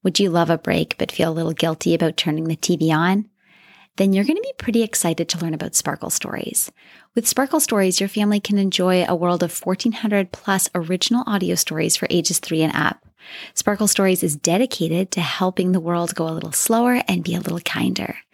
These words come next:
Their audio-only approach invites children to adventure, wonder, and dream in a safe and secure way.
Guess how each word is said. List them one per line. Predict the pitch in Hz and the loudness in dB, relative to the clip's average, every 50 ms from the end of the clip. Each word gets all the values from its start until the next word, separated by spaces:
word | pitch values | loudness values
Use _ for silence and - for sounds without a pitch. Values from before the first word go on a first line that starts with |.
| - - - - - - | -18 -16 -14 -16 -6 -2
Their | - 190 - - | 0 2 2 2
audio-only | 165 175 185 226 233 226 226 220 226 233 | 2 4 4 2 4 4 4 4 4 4
approach | 240 233 - - 165 - - - - | 2 0 0 0 0 0 0 0 0
invites | 175 - 185 180 - - | 0 2 2 2 2 0
children | - - 190 - - 175 165 | 0 0 0 0 0 0 0
to | - - | 0 -2
adventure, | 170 160 - 180 185 185 180 - 220 214 208 | -2 -2 0 0 2 2 2 2 2 0 0
wonder, | 190 180 175 180 180 190 202 - | 0 0 -2 0 0 0 0 0
and | - 190 185 165 | 0 -2 -2 -2
dream | - - 170 165 165 156 - | -4 -4 -2 -2 -2 -2 -4
in | - 170 | -4 -4
a | 165 | -2
safe | - - - 170 165 - | 0 0 -2 -2 -4 -4
and | 185 180 | -4 -2
secure | - 185 - - - 165 147 | -2 -4 -4 -4 -2 -2 -2
way. | 160 156 147 143 - - - 180 | -2 -2 -2 -2 -4 -4 -6 -8